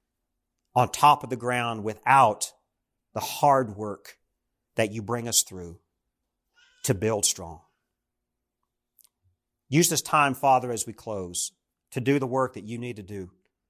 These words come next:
in each and every one of us. We praise you, Father,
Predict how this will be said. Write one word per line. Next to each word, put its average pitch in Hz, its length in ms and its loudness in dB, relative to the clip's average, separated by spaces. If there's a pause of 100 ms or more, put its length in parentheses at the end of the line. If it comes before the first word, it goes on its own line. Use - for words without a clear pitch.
(240)
in 113 120 -10
each 107 180 -8
and 113 80 -12
every 104 160 -10
one 98 160 -12
of 90 100 -18
us. - 440 -4 (1080)
We 104 100 -8
praise 127 400 -4
you, 120 60 -12
Father, 80 360 -18